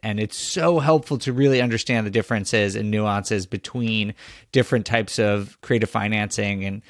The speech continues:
honestly, I didn't really know that there was a big difference between generalized assumable mortgages and sub two, which I know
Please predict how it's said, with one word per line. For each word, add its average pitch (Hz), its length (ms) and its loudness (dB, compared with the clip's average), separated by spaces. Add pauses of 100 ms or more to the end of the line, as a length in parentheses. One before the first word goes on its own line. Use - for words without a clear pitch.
(180)
honestly, 214 340 4
I 147 140 2
didn't 202 160 -2
really 151 260 4
know 131 360 4
that 113 140 0
there 117 120 2
was 107 140 2
a 107 40 2
big 104 160 2
difference 104 320 0
between 104 600 -2 (120)
generalized 117 680 2
assumable 107 480 -2
mortgages 107 600 0
and 104 180 -6
sub 104 400 -2
two, 143 320 4
which 113 220 0
I 110 80 0
know 101 340 0